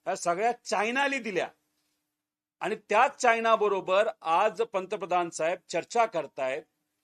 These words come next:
काही दिवस, काही महिन्यांपूर्वी त्यांनीच सांगितलं होतं आपल्याला की चायनीज मटेरियल वापरू नका, TikTok बघू नका, TikTok बॅन करू, चायनीज कंपन्या ज्या भारतामध्ये येतात त्यांना बॅन करू. आणि आज पंतप्रधानच साहेब जर चायनाला तिथं जात असतील, तर उद्या जाऊन आपल्या देशाची सुरक्षिततेबद्दल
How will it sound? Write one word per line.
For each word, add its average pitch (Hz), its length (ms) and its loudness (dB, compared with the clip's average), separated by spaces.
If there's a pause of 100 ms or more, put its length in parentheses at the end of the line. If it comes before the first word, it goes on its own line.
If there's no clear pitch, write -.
(220)
काही 220 200 2
दिवस, 208 320 -8
काही 202 200 4
महिन्यांपूर्वी 214 640 -2
त्यांनीच 233 460 -6
सांगितलं 240 400 -2
होतं 208 180 0
आपल्याला 175 520 2 (360)
की 208 100 -10
चायनीज 208 420 -2
मटेरियल 202 400 -2
वापरू 170 340 2
नका, 208 280 0
TikTok 202 500 -2
बघू 170 280 -4
नका, 208 300 0
TikTok 185 420 -4
बॅन 180 380 0
करू, 208 400 2 (300)
चायनीज 185 360 -2
कंपन्या 202 400 -4
ज्या 202 120 0
भारतामध्ये 196 560 0
येतात 196 220 -2
त्यांना 202 280 -4
बॅन 190 280 0
करू. 170 260 -6 (320)
आणि 165 120 -10
आज 170 260 -2
पंतप्रधानच 202 840 -8
साहेब 202 260 -4
जर 196 120 -8
चायनाला 185 480 -4
तिथं 170 220 -10
जात 156 280 -4
असतील, 165 340 -12
तर - 60 -8
उद्या 160 400 -4
जाऊन 165 280 -4
आपल्या 160 420 -6
देशाची 165 520 -10
सुरक्षिततेबद्दल 180 920 -8